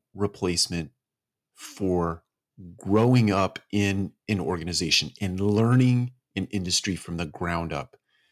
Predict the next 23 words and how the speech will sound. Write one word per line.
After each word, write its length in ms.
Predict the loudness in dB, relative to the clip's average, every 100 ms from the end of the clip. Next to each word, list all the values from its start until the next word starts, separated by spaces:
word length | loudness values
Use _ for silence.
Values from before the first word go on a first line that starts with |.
| _ _ _ _
In 100 | -2
the 60 | 0
multifamily 640 | 2 2 2 4 6 6
industry, 680 | 4 2 2 4 4 2 -4 _ _ _ _ _ _ _ _ _ 4
that 240 | 4 6
literally 460 | 6 8 8 8 6
means 360 | 4 4 2
from 520 | 0 -2 -2 -2 -8 -16 _ _ -4
groundskeeping 880 | 2 4 2 0 -2 0 2 2 0
or 220 | -2 -4 -4
porter 340 | -2 0 0
type 320 | 0 -2 0
work 400 | 2 2 0 -4 _ _ _ _ _ _ _ -18
through 840 | -14 -12 -12 2 6 8 8 4
to 720 | 2 2 4 6 4 2 -4 -12 _ _ _ _
regional 380 | 0 2 2 2
manager, 680 | 4 4 2 2 0 -2 -6 _ _ -2
V 160 | -2
P, 500 | 0 0 2 2 -4 _ -8
et 100 | -2
cetera, 300 | -2 -2 -4
et 60 |
cetera. 360 | -4 -4 -8